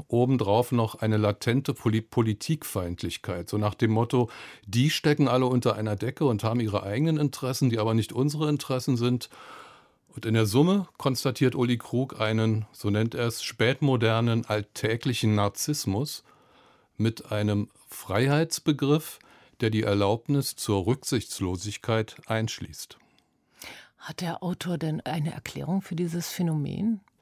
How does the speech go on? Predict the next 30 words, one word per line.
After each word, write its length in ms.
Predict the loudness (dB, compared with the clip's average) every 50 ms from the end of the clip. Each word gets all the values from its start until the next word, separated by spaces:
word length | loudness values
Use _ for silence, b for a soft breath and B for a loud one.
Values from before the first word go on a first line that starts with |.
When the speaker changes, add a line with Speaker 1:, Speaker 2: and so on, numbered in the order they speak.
| b b b b b b b _
Speaker 1:
Er 140 | -4 -2 -2
erklärt 320 | -2 0 2 0 0 0 -2
es 100 | -6 -8
psychologisch. 800 | _ -6 -6 -4 -2 -2 -2 -2 -2 -2 -2 -2 -4 -6 -6 -4
Er 100 | -4 -2
nennt 260 | 0 0 0 0 0
es 200 | -2 -2 -4 B B B B B B B B B -14
Kränkung 680 | -8 -4 0 0 0 0 0 2 2 2 2 2 -2 -6 -4
durch 240 | -2 -2 0 0 0
den 240 | -2 -4 -4 -4 -4
Einbruch 460 | -4 0 2 2 2 2 0 0 0
des 240 | 0 -2 -2 0 -2
Realen 480 | -2 -2 0 2 2 2 2 2 2
in 160 | 2 2 0 0
die 120 | 0 2
Wunschwelt. 680 | 2 2 2 2 0 -4 -6 -6 -6 -6 -8 -10 -14 b b b b b b b b b b b b b b -6
Die 100 | -6 -4
Kränkung 540 | -2 0 0 2 2 2 2 2 2 2
der 120 | 0 -2 -2
Corona-Leugner 1040 | 0 0 0 2 4 4 4 4 4 4 2 2 2 0 0 0 0 0 0 0 -2
entstehe 720 | -4 -4 -6 -8 -4 0 2 4 4 6 6 6 4 4
durch 220 | 2 0 0 0
eine 160 | 0 2 2 2
subjektiv 560 | 2 2 2 2 0 -2 0 0 -2 -2 -2
gefühlte 480 | -4 -4 -2 0 0 0 2 2 0
Behinderung 800 | 2 2 4 4 4 6 6 4 2 2 2 2 2 0 0 -4 -6
der 120 | -6 -4 -4
Entfaltung 520 | -4 -4 -2 -2 -2 -2 -2 -2 -2 -2
ihrer 220 | -2 -2 -4 -4
Persönlichkeit. 960 | -4 -4 -4 -2 -2 -2 -2 0 -2 -2 -4 -6 -8 -10 -10 -10 -12 -14 -18